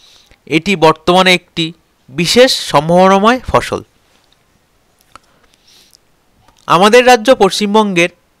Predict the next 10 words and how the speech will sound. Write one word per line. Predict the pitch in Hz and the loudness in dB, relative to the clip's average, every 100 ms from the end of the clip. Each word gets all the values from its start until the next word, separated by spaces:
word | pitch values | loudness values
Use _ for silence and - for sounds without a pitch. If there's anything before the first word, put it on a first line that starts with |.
| _ _ _ _ _ _ _ _ _ _ _ _ _ _ _ _ _ _ _ - | _ _ _ _ _ _ _ _ _ _ _ _ _ _ _ _ _ _ _ -6
পূর্ব | 202 226 220 226 | 0 2 4 2
অংশে | 226 214 143 120 _ _ _ _ _ _ _ | 0 -4 -4 -6 _ _ _ _ _ _ _
দুটি | 143 196 185 214 185 | -6 -4 -2 0 2
জেলা, | 190 180 220 - _ - 135 | 4 4 0 -8 _ -12 -2
দক্ষিণ | 190 - 254 240 | -2 -2 -6 -2
চব্বিশ | 247 233 226 | -2 -2 -2
পরগনা | 240 226 233 240 247 - | 0 0 0 0 -2 -2
ও | 180 180 156 | -2 -2 -4
বিশেষত | 185 196 240 254 220 | -6 0 2 2 0
উত্তর | - 226 | 2 0